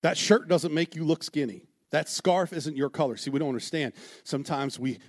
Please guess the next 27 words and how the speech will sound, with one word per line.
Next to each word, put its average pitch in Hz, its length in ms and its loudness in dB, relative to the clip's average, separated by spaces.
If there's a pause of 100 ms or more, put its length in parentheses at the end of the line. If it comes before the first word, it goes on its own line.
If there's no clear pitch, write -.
we 135 100 4
leave 135 380 0
a 127 40 -2
little 143 260 -2
bit 143 140 2
of 135 80 4
the 120 80 0
grave 123 300 -2
clothes 117 320 -6
on 104 180 -8
because 113 320 -12
they 107 140 -12
make 113 200 -8
us 110 120 -14
comfortable, 117 480 -10
or 98 180 -10
maybe 110 260 -6
we're, 110 200 -8 (260)
we're 117 80 -4
still 127 240 -2
trying 120 300 -6
to 107 60 -12
hide 127 440 -6
certain 113 340 -8
things 104 300 -8
from 107 160 -10
God. 95 400 -12